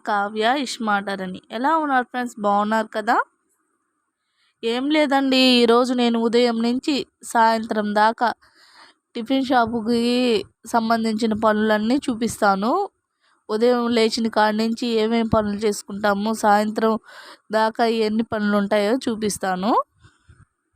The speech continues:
ఉదయాన్నే లేసే-, లేయంగానే ఇడ్లీ పెట్టేశానండి, సాంబార్ పొయ్యి మీద పెట్టేశా, చట్నీ ఆడుతా ఉంది గ్రైండర్లో.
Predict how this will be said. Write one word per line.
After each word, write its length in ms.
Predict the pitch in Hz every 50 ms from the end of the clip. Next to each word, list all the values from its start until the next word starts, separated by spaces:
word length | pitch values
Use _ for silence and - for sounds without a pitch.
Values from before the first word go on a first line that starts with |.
| _ _ _ _ _ _ _ _ _ _ _ _ _ _ _ _ _ _
ఉదయాన్నే 440 | 214 220 233 247 254 262 262 262 247 247
లేసే-, 380 | 233 233 233 226 - 240 226 - _ _ _ - _ _ _ _ _ _
లేయంగానే 800 | - 220 226 233 240 240 240 233 233 233 233 233 240 254 262 262 262 285 320 311 - _ _ _ _ _ _ _ _ _ _ _ _ _ _ _ _ _ _
ఇడ్లీ 260 | 175 190 190 226 254 262 240
పెట్టేశానండి, 800 | 247 214 - 226 208 196 - 208 196 185 196 196 196 190 214 269 294 -
సాంబార్ 400 | 269 220 196 202 214 220 214 214 -
పొయ్యి 160 | 214 202 190 196
మీద 140 | 202 196 196 202
పెట్టేశా, 400 | 190 196 - 208 196 190 - 208 220
చట్నీ 340 | - 220 202 190 - 226 233 233 214 190
ఆడుతా 280 | 190 190 - - 196 190 190 190
ఉంది 260 | 180 175 175 180 202 262 247
గ్రైండర్లో. 540 | 226 202 196 196 196 196 190 - 196 190